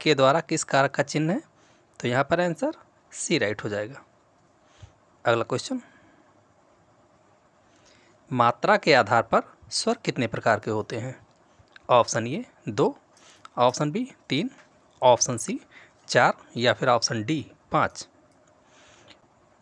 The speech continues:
मात्रा के आधार पर अगर स्वर की बात करें तो कुल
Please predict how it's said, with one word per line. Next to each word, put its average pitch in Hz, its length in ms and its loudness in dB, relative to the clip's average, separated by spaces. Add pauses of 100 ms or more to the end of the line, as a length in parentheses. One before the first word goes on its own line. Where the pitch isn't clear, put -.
(120)
मात्रा 135 460 2
के 190 220 -6
आधार 123 340 4
पर 143 160 2
अगर 147 160 -2
स्वर 160 240 -4
की 135 120 -4
बात 110 240 0
करें 285 200 -8 (180)
तो 135 80 -4
कुल 269 240 -6